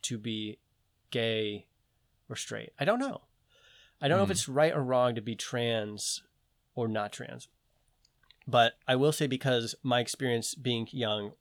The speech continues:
Speaker 1: there was no discussion of trans. There was plenty of discussion about being gay or straight or bi. By the
Speaker 2: Mm.
Speaker 1: time I w-, so bi was, like, the new one for us. <laughs>
Speaker 2: <laughs>
Speaker 1: Like, you could be,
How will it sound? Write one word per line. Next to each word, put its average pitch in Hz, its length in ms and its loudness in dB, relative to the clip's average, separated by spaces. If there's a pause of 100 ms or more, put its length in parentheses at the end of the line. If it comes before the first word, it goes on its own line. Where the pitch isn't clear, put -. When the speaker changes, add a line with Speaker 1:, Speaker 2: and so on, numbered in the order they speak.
Speaker 1:
there 127 260 -6
was 143 280 2
no 123 240 2
discussion 110 480 -6
of - 80 -16
trans. 107 460 -10 (1200)
There 110 140 -4
was 131 640 4 (220)
plenty 117 180 2
of 107 80 2
discussion 110 400 -4
about 104 260 -4
being 113 300 -6
gay 143 400 -4 (300)
or 113 120 -4
straight 113 480 -4 (120)
or 113 100 -6
bi. 120 540 -2 (420)
By 113 140 -4
the 104 80 -6
Speaker 2:
Mm. 101 60 -6
Speaker 1:
time 120 280 2
I 120 200 2
w-, 120 500 -6
so 117 220 -2
bi 117 360 4
was, 110 160 -4
like, 113 140 -6
the 113 100 -4
new 107 220 -4
one 101 240 -6
for 101 280 -6
us. - 440 -4
<laughs> - 640 -2
Speaker 2:
<laughs> - 40 -10
Speaker 1:
Like, 117 160 -4
you 127 120 2
could 127 180 0
be, 117 160 2